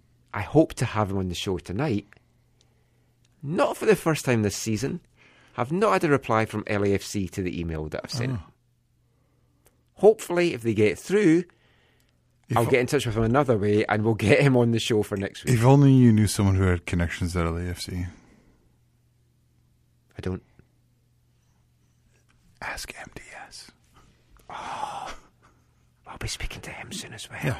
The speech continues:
Speaker 2: he'll sort you
Speaker 1: That'll
Speaker 2: out.
Speaker 1: be after next week's show.
Speaker 2: Oh, okay.
Speaker 1: Anyway, what time is it?
Speaker 2: Must be wavelength.
Speaker 1: It is wavelength time. Now, this month, inadvertently, we had a theme.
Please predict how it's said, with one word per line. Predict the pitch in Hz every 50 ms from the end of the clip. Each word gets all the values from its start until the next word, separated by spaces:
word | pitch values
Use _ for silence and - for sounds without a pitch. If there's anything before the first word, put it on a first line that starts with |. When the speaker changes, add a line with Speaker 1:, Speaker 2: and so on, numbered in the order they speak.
| - -
Speaker 2:
he'll | 165 165
sort | - - 104 92 - -
you | -
Speaker 1:
That'll | - -
Speaker 2:
out. | -
Speaker 1:
be | - -
after | - - - - - -
next | - - - - -
week's | - - -
show. | - - - - - -
Speaker 2:
Oh, | 95 90 87 85 82 80 87 90
okay. | - _ _ _ _ _ _ - - - - _ _ _ _ _ _ _ _ _ -
Speaker 1:
Anyway, | 104 113 127 127 120 107 - - - - - - -
what | - - -
time | - 143 143
is | 143 110
it? | 117 - - _ _ _ _
Speaker 2:
Must | - 117 113 113 -
be | - 104
wavelength. | 92 87 98 104 107 92 87 80 78 78 - _ - -
Speaker 1:
It | - 113 107 113 123 131
is | 135 113
wavelength | 107 117 117 113 107 107 107 110 - -
time. | - 113 110 107 110 110 107 - - - - - - - _ _ _ -
Now, | 143 160 170
this | - 370 359 - - -
month, | 269 151 107 92 95 - - - - - - _ _ _ _ _ _ _ _ _ _ _ -
inadvertently, | 202 226 247 247 - - 104 104 147 165 190 - - - 120 101 - - - 65 85 - - _ _ _ _ _ _ _ _ - - _ _ -
we | 127 117
had | 131 165 165
a | 156
theme. | - - - - - 185 - 214 165 131 127 127